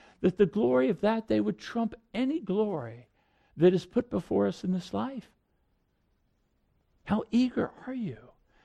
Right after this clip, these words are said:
Is this a point of repentance for you? Perhaps that you are gonna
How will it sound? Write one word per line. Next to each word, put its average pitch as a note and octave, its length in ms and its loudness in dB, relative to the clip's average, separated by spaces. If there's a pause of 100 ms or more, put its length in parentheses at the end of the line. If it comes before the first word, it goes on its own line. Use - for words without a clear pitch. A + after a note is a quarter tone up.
Is - 140 0
this - 160 -2
a D4 40 -2
point B3+ 240 2
of G#3+ 100 -2
repentance E3 600 -4
for - 160 -12
you? C4 220 -8 (760)
Perhaps G3 540 -2
that - 160 -8
you F3+ 240 0 (380)
are - 260 -6 (120)
gonna F#3 280 2